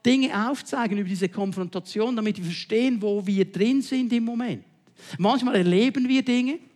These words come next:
und können es fast nicht richtig einordnen. Aber wenn wir hier mal hineinschauen, dann müssen wir sagen, unsere Gesellschaft, die legt uns Werte und Ideologien vor,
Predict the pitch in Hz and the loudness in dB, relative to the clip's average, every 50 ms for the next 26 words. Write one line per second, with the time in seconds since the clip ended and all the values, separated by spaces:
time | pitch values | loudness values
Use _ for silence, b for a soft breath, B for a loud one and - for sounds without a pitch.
0 | _ - _ _ _ _ _ _ - - - 233 226 214 - - 226 226 - 233 | _ -20 _ _ _ _ _ _ -8 -2 0 0 0 0 -4 -6 -6 -6 -4 -2
1 | 202 202 214 175 - - 170 165 165 175 208 226 233 220 185 131 135 131 117 101 | -2 -2 -2 -2 -4 -2 -2 -2 0 0 -2 -2 -4 -4 -6 -8 -10 -10 -12 -12
2 | B B B B B - 165 175 175 208 226 240 220 226 190 214 247 269 254 247 | B B B B B -2 0 2 2 2 2 2 2 2 4 4 4 2 0 0
3 | 240 226 220 208 B B B B - 208 202 196 190 214 254 233 - 247 247 220 | -2 -2 -2 -4 B B B B 2 4 4 4 2 0 0 -2 -2 -2 -2 -2
4 | 196 196 226 185 - 233 214 180 185 185 185 185 170 196 175 202 226 269 269 226 | -2 -2 -4 -4 -4 -2 -2 -2 -2 -2 -4 -4 -4 -4 -4 -2 -2 0 0 2
5 | 262 247 240 220 170 - 185 190 214 233 214 - 160 160 180 196 - - - - | 2 2 2 2 2 2 2 2 2 2 0 -2 -4 -4 -6 -8 -10 -16 -20 -20
6 | - B B B B B B B B B - 208 202 190 202 214 254 - - - | -20 B B B B B B B B B 2 4 6 6 6 6 4 2 -2 -6
7 | 214 190 151 160 160 175 208 233 240 - - - 254 247 240 233 202 - 240 185 | -8 -8 -6 -4 0 0 0 0 -2 -2 -2 0 0 0 0 -2 -2 -2 -2 -2
8 | 165 190 175 175 170 - 220 214 233 247 247 202 - - 185 180 190 196 208 220 | 0 -2 -2 -4 -2 0 2 2 2 2 2 -2 -2 -2 0 0 2 2 2 0
9 | 208 | -2